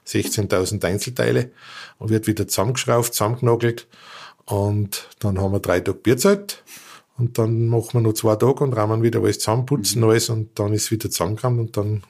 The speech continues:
Speaker 1: ist der Sommer vorbei in Altaussee und es herrscht, herrscht Ruhe.
Speaker 2: Ist ja völlig verrückt, dieses, dieses Zelt, aber ich hab eine, eine Doku gesehen vor kurzem und da hab ich zum ersten Mal gesehen, dass ihr sogar Leitungen in dieser Wiesen drinnen habt,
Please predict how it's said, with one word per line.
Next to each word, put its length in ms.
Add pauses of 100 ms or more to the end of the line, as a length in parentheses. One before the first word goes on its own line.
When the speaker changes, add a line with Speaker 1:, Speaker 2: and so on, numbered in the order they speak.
(100)
Speaker 1:
ist 340
der 60
Sommer 320
vorbei 400
in 80
Altaussee 560
und 300
es 180
herrscht, 320
herrscht 320
Ruhe. 240 (560)
Speaker 2:
Ist 100
ja 100
völlig 500
verrückt, 560 (120)
dieses, 300
dieses 380
Zelt, 260
aber 120
ich 100
hab 180
eine, 260
eine 120
Doku 340
gesehen 340
vor 140
kurzem 440 (500)
und 260
da 140
hab 140
ich 80
zum 220
ersten 380
Mal 100
gesehen, 320
dass 200
ihr 80
sogar 260
Leitungen 680
in 100
dieser 320
Wiesen 260
drinnen 380
habt, 400